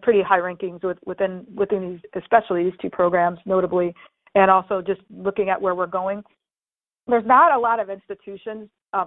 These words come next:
focusing on talent management. I've had to do some, some benchmarking,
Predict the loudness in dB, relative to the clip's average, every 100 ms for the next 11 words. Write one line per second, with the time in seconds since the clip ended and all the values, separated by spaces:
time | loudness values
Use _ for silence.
0 | -4 -8 -6 -10 -8 -4 -4 0 0 0
1 | -4 -8 -8 -8 -8 -6 -4 -2 -4 -6
2 | -10 -8 -6 -8 _ _ _ _ -2 -2
3 | -2 -10 -8 -4 -6 0 0 0 -4 -8